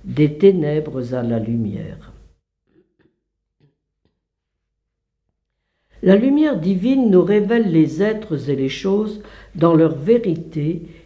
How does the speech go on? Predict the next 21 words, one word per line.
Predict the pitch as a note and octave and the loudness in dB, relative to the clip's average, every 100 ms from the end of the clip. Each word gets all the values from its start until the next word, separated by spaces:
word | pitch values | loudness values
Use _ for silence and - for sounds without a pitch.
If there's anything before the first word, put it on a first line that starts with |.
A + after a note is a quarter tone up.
| _ | _
et | - F3+ | 4 6
dans | G3+ F#3 | 6 2
la | D3+ | 2
beauté | D3 A3 A#3 - F#3+ | 2 2 2 2 2
dont | D3 C#3+ | 2 0
le | D3 | 0
Créateur | D#3 - G#3 F#3 F#3+ F#3 F3 | -2 -2 -2 -2 0 2 2
les | D#3+ C#3 C3 | 2 -2 -4
a | B2+ | -4
revêtus | D3 G3+ E3+ D3 - F3 | 0 0 0 -2 -2 -2
à | B2+ | -2
l'origine, | C3+ E3+ C#3+ A#2+ B2+ C3+ D3+ E3 E3+ - - - - - | 0 -2 -2 -8 -6 -4 -2 -2 -4 -12 -20 -20 -20 -20
sans | - A#3+ A3+ | 0 2 2
que | A3 | 4
l'ombre | D#3 E3 F#3 F3 C#3 C3+ | 2 4 2 0 -2 -6
vienne | A#2 C#3 C#3+ B2+ | -4 -2 -2 0
les | A#2 A2+ | -4 -4
ternir. | C3 A2+ G#2+ G2 - - - - - - _ - - - - - - - - - | -8 -6 -6 -6 -8 -16 -20 -20 -20 -20 _ -20 -20 -20 -20 -20 -20 -20 -12 0
Par | F3+ F3+ - - - | 2 2 -10 -20 -2
touches | C4 C#4 - | 0 0 -2
successives, | B3 - - F3+ F3 F3+ G3 G#3 A#3 | -4 -4 0 0 0 -2 0 0 -4